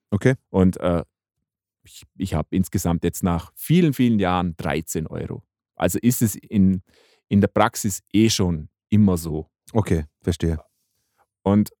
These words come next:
Speaker 2: sie sagen halt, dass, dass man so diese,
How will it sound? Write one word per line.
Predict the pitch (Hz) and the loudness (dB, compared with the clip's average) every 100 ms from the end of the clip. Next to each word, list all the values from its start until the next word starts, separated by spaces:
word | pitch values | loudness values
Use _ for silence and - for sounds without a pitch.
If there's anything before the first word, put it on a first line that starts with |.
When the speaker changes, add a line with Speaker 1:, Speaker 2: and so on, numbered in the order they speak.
| _ _ _ | _ _ _
Speaker 2:
sie | - - 170 190 | -12 -2 0 2
sagen | 156 139 139 135 | 2 2 0 -2
halt, | 120 120 113 - | -2 -2 -4 -6
dass, | 107 104 - _ _ _ _ _ _ _ _ _ _ _ _ _ _ - | -4 -4 -10 _ _ _ _ _ _ _ _ _ _ _ _ _ _ -4
dass | 107 | 0
man | 117 107 | 4 2
so | - 110 131 131 | 2 2 2 2
diese, | 120 113 | -2 -4